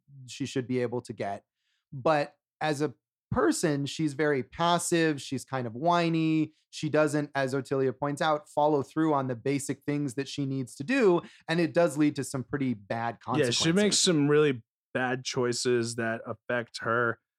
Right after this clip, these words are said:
Speaker 2: and affect, uh, Ophelia, Ottilia.
Speaker 1: Ottilia, yeah.
Speaker 2: And, um, you know, basically, uh, they both have to, because they don't have the money to pay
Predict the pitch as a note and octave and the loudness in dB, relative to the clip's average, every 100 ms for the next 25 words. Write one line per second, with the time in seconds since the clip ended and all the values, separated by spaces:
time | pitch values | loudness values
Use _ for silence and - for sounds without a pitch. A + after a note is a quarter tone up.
0 | _ - A2 A#2 A2+ - A#2 A2+ - - | _ -6 -2 -2 -4 -6 -6 -8 -12 -10
1 | A#2 A2 A2 A2 A2 - A2+ A2+ A2+ A2 | -6 -6 -6 -8 -10 -6 -4 -2 -2 -4
2 | A2+ - G3 C#3+ B2 - D3 C3 C#3 C3+ | -4 0 4 4 2 -4 -4 -2 0 2
3 | C3+ C3 C3 C3 A#2+ C3 B2+ B2+ B2 B2 | 2 2 0 0 0 0 0 0 0 -2
4 | B2 - D#3+ D#3+ D3+ B2+ A#2+ _ _ _ | -4 -8 -8 -2 0 0 -4 _ _ _
5 | D#3 G3 D3+ C#3 C3+ B2+ A#2+ _ C#3 B2+ | 2 4 4 4 2 0 -4 _ -4 -2
6 | B2 B2+ B2 A2+ B2+ C#3 - _ - B2+ | -2 -2 -2 -2 0 0 -2 _ -6 -4
7 | - - A#2+ A2+ A2 A2 A2+ A#2+ A#2 A#2+ | -6 -6 -4 -2 -2 -6 -4 -2 0 0
8 | A#2+ A#2 A2+ A2 B2+ A#2+ A#2 - _ _ | -2 -4 -2 -2 0 0 -2 -6 _ _
9 | - - A2 - A#2 A#2+ A#2 A2+ A2+ | -12 -8 -8 -4 -2 0 0 -2 -4